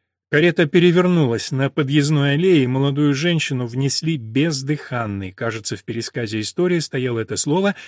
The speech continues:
выстроенный для неё дом. Хью Крейн, у которого на руках остались две маленькие дочки,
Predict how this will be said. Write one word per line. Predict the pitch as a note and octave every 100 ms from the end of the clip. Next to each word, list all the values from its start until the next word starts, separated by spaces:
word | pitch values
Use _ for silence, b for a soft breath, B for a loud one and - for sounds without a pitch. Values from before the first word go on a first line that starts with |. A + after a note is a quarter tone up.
| B -
выстроенный | B2+ C3 F3 E3+ F#3 F3+ E3+ D#3+
для | C#3 B2+
неё | A#2+ A#2
дом. | G#2 F#2+ E2 _ _ _ _ B B B -
Хью | B3
Крейн, | B3 G#3+ F#3+ F#3
у |
которого | E3 D3 D#3 D#3+
на | D3+
руках | C#3+ D3+ E3 C#3+
остались | - D3+ C#3 B2
две | C#3+
маленькие | C#3+ C#3 B2 A2+ A#2
дочки, | A#2+ E3+ - D3+